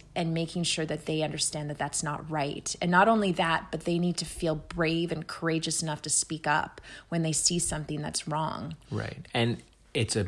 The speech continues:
Speaker 2: real obvious shame that it takes someone getting killed,
Speaker 1: Yeah,
Speaker 2: multiple
Speaker 1: that's,
Speaker 2: people getting killed
Speaker 1: that's
Speaker 2: for
Speaker 1: what
Speaker 2: people to talk about this, 'cause the problem stretches way past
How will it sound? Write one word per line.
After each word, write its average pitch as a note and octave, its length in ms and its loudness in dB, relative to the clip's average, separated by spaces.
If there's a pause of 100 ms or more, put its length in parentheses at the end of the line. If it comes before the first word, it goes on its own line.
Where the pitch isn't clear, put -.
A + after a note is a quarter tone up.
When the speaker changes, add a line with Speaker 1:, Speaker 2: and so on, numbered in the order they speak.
(120)
Speaker 2:
real G#2 720 6 (200)
obvious G2+ 480 4
shame F2+ 680 2
that F#2 140 4
it F2+ 140 -4
takes - 340 -2
someone F#2+ 480 0
getting F#2 300 -2
killed, G2+ 340 2
Speaker 1:
Yeah, D#3 240 10
Speaker 2:
multiple G#2+ 600 12
Speaker 1:
that's, - 80 -2
Speaker 2:
people G2+ 240 10
getting F2+ 240 4
killed G#2 680 8 (140)
Speaker 1:
that's - 280 8
Speaker 2:
for A#2+ 60 10
Speaker 1:
what G#2+ 80 10
Speaker 2:
people G#2 240 8
to F#2 60 4
talk G#2 320 10
about F2 220 2
this, F#2 160 4
'cause G2+ 180 8
the F2 80 0
problem A#2 680 10 (380)
stretches G2+ 500 6
way G#2 440 8
past G2 640 4